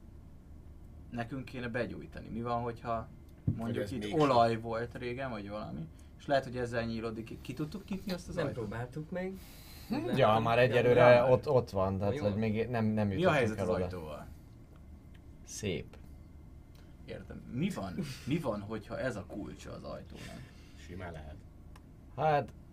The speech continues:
Speaker 4: én biztosan nem fogom tudni kinyitni. Ahhoz nem árt egy zár is. Vagy hasonló.
Speaker 3: Hm,
Speaker 4: Ugye, Jalmar is.
Speaker 1: I'm so wisdomful. Jól van. Ö,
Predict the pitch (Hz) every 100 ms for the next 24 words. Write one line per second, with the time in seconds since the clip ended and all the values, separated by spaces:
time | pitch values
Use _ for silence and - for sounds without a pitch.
0 | - - 120 113 123 - 101 110 92 -
1 | 95 85 95 92 - 85 82 85 90 95
2 | - - - - 78 78 82 90 87 76
3 | 76 71 80 82 73 78 - - - -
4 | - - - - - - - 127 101 117
5 | 101 127 127 131 123 101 98 101 98 -
6 | - - 123 131 139 165 151 139 151 156
7 | 147 143 135 131 - - - - 117 110
8 | - 127 113 104 113 - 101 95 95 101
9 | 90 95 - - 131 101 101 - 117 123
10 | 123 123